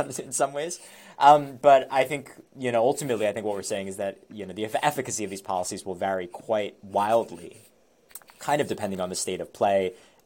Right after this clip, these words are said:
uh, on a technology by technology basis.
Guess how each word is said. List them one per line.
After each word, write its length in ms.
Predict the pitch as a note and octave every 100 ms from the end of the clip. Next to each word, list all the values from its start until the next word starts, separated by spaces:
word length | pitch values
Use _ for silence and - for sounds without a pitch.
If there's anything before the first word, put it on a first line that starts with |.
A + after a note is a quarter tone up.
| -
uh, 120 | G2
on 180 | G2+ F#2+
a 40 |
technology 500 | - A2 G2 F#2+ F2
by 140 | E2+ E2
technology 540 | E2 F2 D#2+ D#2 -
basis. 640 | - E2+ - F2 - -